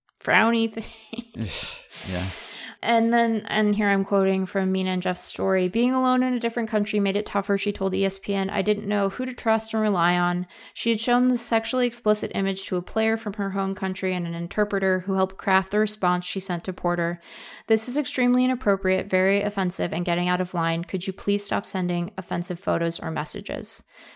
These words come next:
Speaker 1: Porter responded in a series of messages, "Oh, I'm sorry. I will stop.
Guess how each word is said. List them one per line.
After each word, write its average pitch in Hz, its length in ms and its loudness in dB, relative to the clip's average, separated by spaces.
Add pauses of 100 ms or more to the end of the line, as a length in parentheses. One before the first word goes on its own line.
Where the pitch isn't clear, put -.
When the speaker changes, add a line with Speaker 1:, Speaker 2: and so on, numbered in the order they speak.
(120)
Speaker 1:
Porter 196 260 6
responded 185 500 2
in 175 120 -2
a 175 40 -4
series 202 380 2
of 190 80 0
messages, 185 560 0
"Oh, 190 120 2
I'm 185 160 2
sorry. 170 420 0 (100)
I 170 120 4
will 175 100 0
stop. 170 360 0